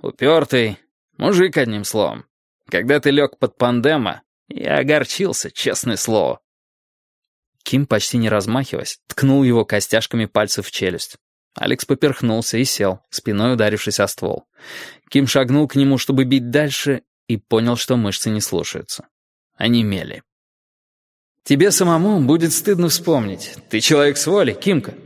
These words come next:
Стоп!" Алекс потрогал лицо руками, облизнул губы.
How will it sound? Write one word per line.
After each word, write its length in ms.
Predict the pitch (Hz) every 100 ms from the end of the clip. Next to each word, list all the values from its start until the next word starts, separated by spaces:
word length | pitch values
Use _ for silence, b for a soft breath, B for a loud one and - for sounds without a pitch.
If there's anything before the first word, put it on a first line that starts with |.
| -
Стоп!" 400 | - - 220 - - - - - _ _ _ _ _ _ _ _ _
Алекс 360 | - 101 120 -
потрогал 460 | 147 139 131 127 135
лицо 320 | 131 - 127
руками, 480 | 131 - 98 98 - _ _ _
облизнул 560 | 120 123 123 104 107 120
губы. 320 | 113 95 92